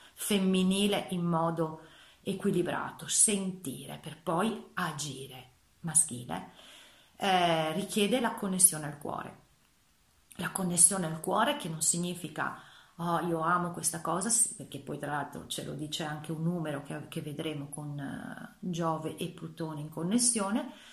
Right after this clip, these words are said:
ma è quella capacità di ampliare la mente, perché il cuore è l'organo che permette di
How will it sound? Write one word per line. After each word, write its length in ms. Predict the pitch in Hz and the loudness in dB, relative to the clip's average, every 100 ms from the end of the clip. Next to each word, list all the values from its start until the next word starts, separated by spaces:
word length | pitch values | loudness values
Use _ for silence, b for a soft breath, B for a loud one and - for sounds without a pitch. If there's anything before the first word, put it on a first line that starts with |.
| B B | B B
ma 440 | 175 185 190 185 | 0 6 8 8
è 420 | 185 226 277 269 - | 6 4 4 0 -4
quella 720 | 190 175 180 170 156 135 113 | 0 2 4 2 0 -4 -6
capacità 1160 | - 156 - 156 - 170 165 - 175 202 262 175 | -8 -10 -4 -4 -2 -4 -4 2 6 6 4 2
di 600 | 180 180 196 247 240 - - _ _ _ _ _ _ - | -2 0 2 2 0 -6 -20 _ _ _ _ _ _ 4
ampliare 800 | 190 190 185 208 208 190 233 240 | 4 4 2 4 6 6 6 4
la 120 | 196 | 2
mente, 400 | 180 247 - - | 2 -4 -8 -12
perché 240 | - - | -14 -12
il 140 | 143 - | -12 -10
cuore 600 | - 175 185 220 277 - | -2 2 2 2 0 -2
è 360 | 165 151 - - _ _ _ | -6 -6 -10 -20 _ _ _
l'organo 680 | 175 165 151 151 165 202 247 | -12 -6 -6 -6 -2 0 0
che 100 | 202 | -2
permette 640 | - 165 170 170 - 160 | -8 -6 -6 -6 -8 -10
di 500 | 139 185 220 247 - | -4 0 0 -2 -6